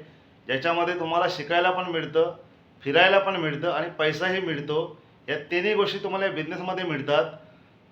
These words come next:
तर माझाही सॅल्यूट आहे, ज्या सरांनी, टीसी सरांनी ह्या बिझनेसची निर्मिती केली, त्यांच्यासाठी एकदा जोरदार टाळ्या झाल्या पाहिजेत. त्याच्यानंतर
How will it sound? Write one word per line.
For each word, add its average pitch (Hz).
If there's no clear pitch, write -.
तर 185
माझाही 151
सॅल्यूट 175
आहे, 185
ज्या 175
सरांनी, 180
टीसी 160
सरांनी 185
ह्या 185
बिझनेसची 175
निर्मिती 170
केली, 170
त्यांच्यासाठी 160
एकदा 180
जोरदार 160
टाळ्या 170
झाल्या 175
पाहिजेत. 165
त्याच्यानंतर 190